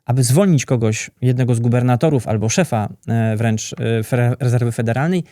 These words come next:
prezydent musi podać jakiś konkretny powód. To musi dotyczyć przekroczenia uprawnień, e, zaniechania czy też korupcji. No i wyobraźmy sobie, że Trump znalazł taki pomysł. Uznał mianowicie, że toczący się od kilkunastu miesięcy remont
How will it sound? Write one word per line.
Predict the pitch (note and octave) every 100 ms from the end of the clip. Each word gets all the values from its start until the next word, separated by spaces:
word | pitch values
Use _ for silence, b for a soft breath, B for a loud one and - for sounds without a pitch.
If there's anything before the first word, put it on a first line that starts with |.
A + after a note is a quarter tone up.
| b b
prezydent | - F#3+ F#3+ F#3
musi | D#3+
podać | - D#3+ D3
jakiś | C#3+ C3+
konkretny | D3+ C3 B2+ B2
powód. | F#2 D#2 - - _
To | F#3+
musi | E3+ -
dotyczyć | C3+ C3 C3+ G#2+ G2+ - - b
przekroczenia | - D3 D3+ D#3+ D3 A2+
uprawnień, | A2 C#3 D3 C#3 B2+ A2+ b b b b _ A#2+
e, | A#2+
zaniechania | B2+ F3 D3+ E3 D#3 B2
czy |
też | - A#2
korupcji. | - G#2+ - - B2+ - _ _ _ _ _ _
No | A3 E4+
i | F4+
wyobraźmy | G3+ G#3+ G#3
sobie, | F#3+ G3+ A3
że | F#3+
Trump | - F3 G#3+ - - B3 B3 B3+
znalazł | B3+ C4 B3+ F3+
taki | C#3 B2+
pomysł. | A#2 G2 - G#2 C3+ B2+ -
Uznał | G#3+ G3+ D#3
mianowicie, | C3+ B2 A2 G#2 D3+ F3 -
że | B2+ C#3 C3+ _
toczący | C#3 D#3 G3 G3
się | -
od | C#3+
kilkunastu | C3+ B2+ D3 E3 D3+
miesięcy | B2+ D#3 C#3+ B2+ B2
remont | - D#3+ B2+ G#2+ - -